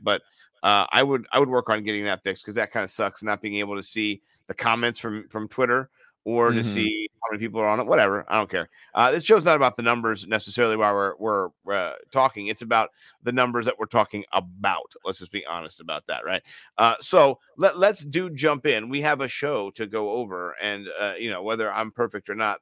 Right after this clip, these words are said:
Speaker 1: th-, the show must go on. So let's talk a little bit about The Wire.
Speaker 2: The
Speaker 1: And
Speaker 2: Wire.
Speaker 1: I'm gonna let you start off 'cause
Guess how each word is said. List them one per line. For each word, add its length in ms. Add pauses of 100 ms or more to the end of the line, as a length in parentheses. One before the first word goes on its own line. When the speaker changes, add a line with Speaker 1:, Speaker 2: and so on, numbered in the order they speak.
Speaker 1:
th-, 160
the 80
show 240
must 300
go 100
on. 240 (340)
So 320 (300)
let's 240
talk 260
a 60
little 220
bit 340
about 400 (160)
The 120
Wire. 720 (320)
Speaker 2:
The 80
Speaker 1:
And 380
Speaker 2:
Wire. 160 (800)
Speaker 1:
I'm 120
gonna 120
let 160
you 180
start 280
off 240
'cause 180